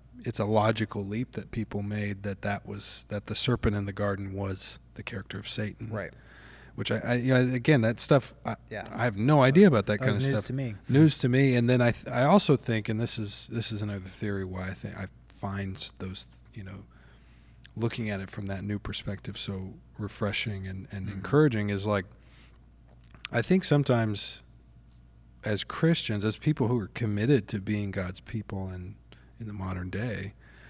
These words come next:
Speaker 1: I think sometimes we can treat Scripture and things like that so,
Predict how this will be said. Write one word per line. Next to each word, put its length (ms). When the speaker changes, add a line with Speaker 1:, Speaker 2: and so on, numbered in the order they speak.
Speaker 1:
I 80
think 240
sometimes 360
we 120
can 180
treat 280
Scripture 760
and 420
things 240
like 180
that 320
so, 640